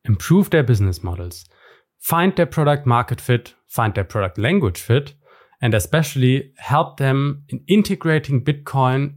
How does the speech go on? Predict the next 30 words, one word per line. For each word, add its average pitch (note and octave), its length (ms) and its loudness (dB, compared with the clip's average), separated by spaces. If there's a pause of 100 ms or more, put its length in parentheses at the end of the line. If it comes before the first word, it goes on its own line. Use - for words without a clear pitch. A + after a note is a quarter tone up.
as G#2 100 -2
a G#2 60 -4
technology A#2+ 920 -2 (320)
into D#3 280 2
their B2 160 2
existing A2 480 -4
business. F2+ 440 -4 (1000)
However, F#2+ 640 -2 (460)
just - 280 -2
listening B2+ 680 2
to - 120 -6
the G2 80 -4
podcast A#2 760 -4 (220)
doesn't G#2+ 260 2
get G#2 160 -4
the A2 80 -4
job G#2+ 280 -4
done, A#2 400 2
does F2+ 180 -6
it? C3 240 -2 (1080)
So F#3+ 160 2
if - 160 2
you A#3+ 100 4
like G#3 240 4
the F3+ 100 4
way C#3+ 480 2
we D3+ 160 4
do D#3+ 120 2
this D3+ 140 -2
podcast, G#2 720 -2